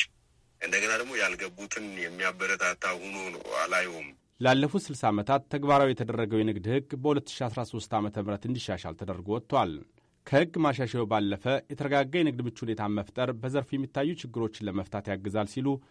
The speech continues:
Speaker 2: ዶክተር ዳኪቶ አለሙ ይናገራሉ።
Speaker 1: ንግድም በለው ኢንቨስትመንትም ብትወስድ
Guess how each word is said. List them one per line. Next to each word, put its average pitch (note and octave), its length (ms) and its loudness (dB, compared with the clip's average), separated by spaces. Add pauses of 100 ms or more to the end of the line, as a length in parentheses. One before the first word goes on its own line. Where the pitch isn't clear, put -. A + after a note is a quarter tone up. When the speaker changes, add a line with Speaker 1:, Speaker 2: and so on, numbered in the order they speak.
(220)
Speaker 2:
ዶክተር D#3 260 2
ዳኪቶ F#2+ 360 -2
አለሙ E2+ 220 -4
ይናገራሉ። G2+ 580 2 (320)
Speaker 1:
ንግድም D3 360 -4
በለው G#2+ 260 0
ኢንቨስትመንትም G#2 760 -6
ብትወስድ G#2 440 -6